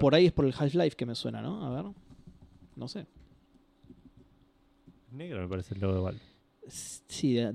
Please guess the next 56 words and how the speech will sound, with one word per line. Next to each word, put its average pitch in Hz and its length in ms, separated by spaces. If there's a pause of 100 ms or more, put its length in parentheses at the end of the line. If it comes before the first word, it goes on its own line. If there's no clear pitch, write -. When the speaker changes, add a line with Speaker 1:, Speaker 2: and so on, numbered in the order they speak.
(140)
Speaker 1:
no. 139 440
Depende 151 340
de 165 40
dónde 147 140
aparezca, 113 480
aparentemente. 107 680 (180)
Pero 113 400
acá 127 200
hay 147 160
una, 123 500 (1300)
una 127 200
pantalla 131 400
de 131 80
título 139 400
de 120 140
algún 135 280
juego 147 380
y 123 80
está - 180
en 123 80
naranja 113 340
también. 110 220 (160)
Speaker 2:
Ok. 117 180 (220)
Speaker 1:
Y 139 100
cuando 135 220
le 135 80
aparece 151 520 (380)
en 139 120
la 131 120
nuca 151 340
al 135 100
gordo, 151 240
¿viste? 147 200
El, 127 140
el 123 100
Speaker 2:
La, 135 60
Speaker 1:
gordo 147 160
que 135 60
Speaker 2:
sí, 131 80
Speaker 1:
tiene 147 100
la 143 80
Speaker 2:
sí, 139 60
Speaker 1:
válvula 156 320
Speaker 2:
la 143 100
Speaker 1:
en - 60
la 113 120
nuca, 117 120
Speaker 2:
válvula 117 200
Speaker 1:
ahí 107 80
Speaker 2:
es - 60
Speaker 1:
aparece 202 220
en 190 40
Speaker 2:
roja. 196 120
Speaker 1:
un 185 60
amarillito 156 720
medio 143 600